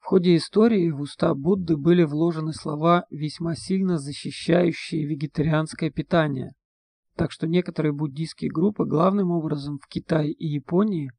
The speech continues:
придерживаются строго вегетарианской пищи. Мудрость Будды становится очевидной, если мы примем во внимание условия Тибета и Монголии,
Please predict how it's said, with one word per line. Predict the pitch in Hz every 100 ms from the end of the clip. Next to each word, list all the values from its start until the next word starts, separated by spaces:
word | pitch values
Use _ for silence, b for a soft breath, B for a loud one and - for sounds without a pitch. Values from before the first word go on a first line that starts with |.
| _ _ _ _ _
придерживаются | - 151 165 170 170 160 - 147
строго | - 170 170
вегетарианской | 151 139 143 160 151 147 - 147
пищи. | - 147 - - _ _ _ _ _ _ _ _ _ _ _ _ _ _ _ _
Мудрость | 190 208 196 151
Будды | 147 208 190 180
становится | - 156 160 180 - 156
очевидной, | 143 - 156 208 185 160
если | 139 - 139 170 -
мы | 165 165
примем | - 175 190 175 151
во | 151
внимание | 147 147 160 170 156
условия | 147 - 165 165 151
Тибета | 135 160 135 170 160
и | 156
Монголии, | 156 160 165 190 151 127 -